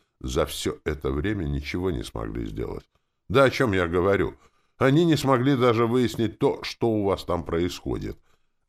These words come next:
А этот, как вы говорите, нахальный мальчишка, который, по вашему мнению, что-то вам должен,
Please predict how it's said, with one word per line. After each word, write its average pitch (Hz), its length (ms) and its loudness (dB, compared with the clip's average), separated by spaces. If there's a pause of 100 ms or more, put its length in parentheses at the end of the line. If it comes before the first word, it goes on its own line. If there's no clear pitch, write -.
(120)
А - 160 -10
этот, 67 380 -6
как - 240 -10
вы 55 100 -6
говорите, 53 560 -8
нахальный 60 480 -6
мальчишка, - 720 -8 (320)
который, 67 380 -2 (200)
по 82 140 2
вашему 64 480 -4
мнению, 60 400 -6
что-то 71 320 -6
вам 58 220 -8
должен, 82 680 -2